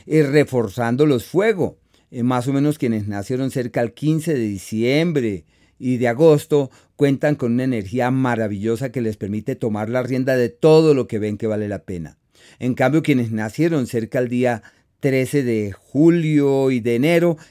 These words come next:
están ante cambios inminentes, reformulando sus historias, renovando la vida, alimentando otras urgencias, generando otras estrategias. El,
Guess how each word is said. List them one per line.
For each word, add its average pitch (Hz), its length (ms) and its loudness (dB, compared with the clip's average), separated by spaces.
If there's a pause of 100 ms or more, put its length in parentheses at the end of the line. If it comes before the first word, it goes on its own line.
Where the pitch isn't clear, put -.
están 120 300 -4
ante 131 280 -4
cambios 139 400 -2
inminentes, 165 840 -2
reformulando 120 760 -2
sus 139 260 -4
historias, 135 760 2
renovando 113 600 -4
la 113 120 0
vida, 143 340 0
alimentando 110 600 -6
otras 135 260 -10
urgencias, 123 760 -4 (280)
generando 117 600 -2
otras 110 340 -4
estrategias. 92 1000 -10 (640)
El, 107 1200 -4